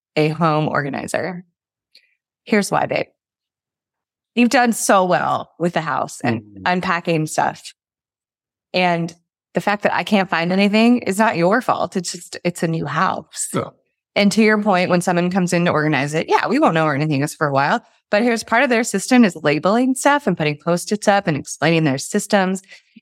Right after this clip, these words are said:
Speaker 1: And I'm really excited because they're <laughs> Stop looking
Speaker 2: I just
Speaker 1: at
Speaker 2: see
Speaker 1: that.
Speaker 2: Post-it notes on the kitchen cup, like, on the kitchen
Speaker 1: Yeah.
Speaker 2: board, all that stuff. It's weird.
Speaker 1: Well, not forever, for, like, a day or two.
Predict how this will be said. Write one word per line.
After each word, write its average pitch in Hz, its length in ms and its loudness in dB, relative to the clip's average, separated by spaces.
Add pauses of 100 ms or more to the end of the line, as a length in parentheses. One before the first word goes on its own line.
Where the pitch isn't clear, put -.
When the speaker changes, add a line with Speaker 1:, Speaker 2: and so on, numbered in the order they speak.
Speaker 1:
And 165 420 0 (420)
I'm 190 100 2
really 190 200 4
excited 180 540 -2
because 156 480 -2
they're 156 440 -2 (480)
<laughs> 233 80 0
Stop - 280 -2 (720)
looking - 240 -6
Speaker 2:
I - 40 2
just 147 40 2
Speaker 1:
at 147 80 0
Speaker 2:
see 160 100 2
Speaker 1:
that. - 100 -2
Speaker 2:
Post-it 139 340 -2
notes 117 220 -2
on 110 80 4
the 101 80 0
kitchen 107 280 -2
cup, 190 240 -4
like, 120 200 0 (260)
on 120 100 2
the 101 60 -2
kitchen - 280 -2
Speaker 1:
Yeah. 208 40 -2
Speaker 2:
board, 117 160 0
all 92 80 -6
that - 100 -10
stuff. 78 220 -12
It's - 140 -10
weird. - 220 -2 (600)
Speaker 1:
Well, 370 140 -6
not - 160 -4
forever, - 560 0
for, 285 160 -4
like, 320 180 -2
a 262 80 2
day - 200 -4
or 151 120 -2
two. - 240 -6